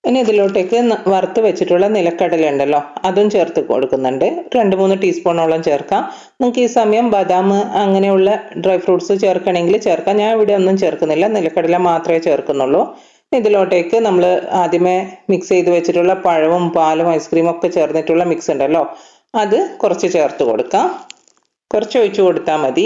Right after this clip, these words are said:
ഈ ഗ്ലാസിൻ്റെ ഒരു പകുതി ഭാഗം വരെയൊക്കെ ഒഴിച്ച് കൊടുക്കാം. എന്നിട്ട് അതിൻ്റെ മുകളിലോട്ടായിട്ട് ഒരു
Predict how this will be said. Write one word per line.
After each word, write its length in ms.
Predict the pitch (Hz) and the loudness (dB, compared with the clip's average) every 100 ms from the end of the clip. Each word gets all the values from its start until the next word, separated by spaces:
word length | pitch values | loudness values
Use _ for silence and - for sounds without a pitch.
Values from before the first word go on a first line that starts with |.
| 277 | 0
ഈ 20 | 233 | 0
ഗ്ലാസിൻ്റെ 400 | 208 190 175 185 185 | 0 0 -2 0 0
ഒരു 80 | 185 | 0
പകുതി 280 | 175 156 160 | 0 0 0
ഭാഗം 240 | 160 156 156 | 0 0 0
വരെയൊക്കെ 320 | 143 139 135 165 | 0 0 0 0
ഒഴിച്ച് 180 | 143 220 | 0 0
കൊടുക്കാം. 240 | 190 202 | -2 -2
എന്നിട്ട് 160 | 214 214 | -2 0
അതിൻ്റെ 200 | 180 185 185 | 0 0 0
മുകളിലോട്ടായിട്ട് 760 | 160 160 156 143 147 131 - 254 339 - - - - - | 2 2 0 0 -2 -2 -2 -4 -6 -18 -20 -20 -8 -2
ഒരു 140 | 190 | 0